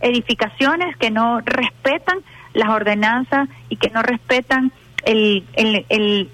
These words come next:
medio ambiente en, en Los Roques. Yo quisiera que usted hablara aquí, eh, frontalmente acerca de las garantías y de las condiciones que se dan y cuál es el impulso, cuál es la, el enfoque que se le está dando al turismo, por ejemplo, en el caso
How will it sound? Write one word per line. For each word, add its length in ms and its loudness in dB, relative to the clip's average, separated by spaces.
medio 420 0
ambiente 680 -2
en, 480 -4
en 180 0
Los 140 -2
Roques. 320 -2
Yo 80 0
quisiera 260 -2
que 140 -2
usted 500 0
hablara 380 0
aquí, 400 0
eh, 80 2
frontalmente 680 -2
acerca 460 -2
de 180 2
las 120 0
garantías 600 0
y 60 0
de 100 2
las 120 -2
condiciones 640 -2
que 120 -4
se 160 -2
dan 260 0
y 100 -10
cuál 300 2
es 100 0
el 80 2
impulso, 640 0
cuál 180 0
es 260 2
la, 140 2
el 240 0
enfoque 600 -2
que 120 -8
se 160 -2
le 80 -2
está 160 0
dando 260 0
al 60 -2
turismo, 380 -4
por 120 -2
ejemplo, 280 -2
en 80 -2
el 80 -6
caso 320 -4